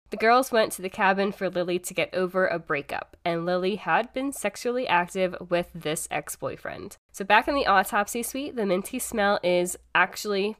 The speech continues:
pennyroyal. So an overdose of pennyroyal can cause seizures and multi-organ failure. Pennyroyal is commonly used as a topical bug repellent, but if you take enough of it, it can induce an abortion.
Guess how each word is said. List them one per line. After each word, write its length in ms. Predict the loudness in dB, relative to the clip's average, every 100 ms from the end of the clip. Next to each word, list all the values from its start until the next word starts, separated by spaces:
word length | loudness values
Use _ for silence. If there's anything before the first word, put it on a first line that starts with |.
| -8
pennyroyal. 800 | 0 0 0 0 -2 0 -4 -6 _ -4
So 220 | 2 4
an 100 | 4
overdose 560 | 4 4 2 4 2 0
of 140 | -6
pennyroyal 640 | -6 -2 -2 0 2 2 0
can 360 | -2 -2 -2
cause 340 | -2 0 0 0
seizures 600 | -4 -4 -4 0 0 -2
and 160 | -4 -2
multi-organ 600 | -2 -4 -6 -6 -6 -8
failure. 580 | -6 -6 -4 -8 -10 -12 _ -2
Pennyroyal 520 | 0 2 6 6 6
is 160 | 4 0
commonly 460 | 0 2 2 0
used 400 | -2 -2 -2 -4 0
as 340 | 2 2 -2
a 100 | -8
topical 760 | -6 -2 -2 -2 0 2 2 0
bug 260 | 0 0 0
repellent, 560 | -4 0 2 4 2
but 140 | 0 -2
if 100 | -4
you 100 | -10
take 300 | -6 -4 -2
enough 300 | -2 -2 -4
of 140 | 0
it, 280 | 2 2 -2 0
it 200 | 0 0
can 260 | 0 0 0
induce 640 | -2 -2 -6 -6 -6 -8
an 180 | -4 -2
abortion. 720 | -2 -2 -6 -6 -8 -8 -10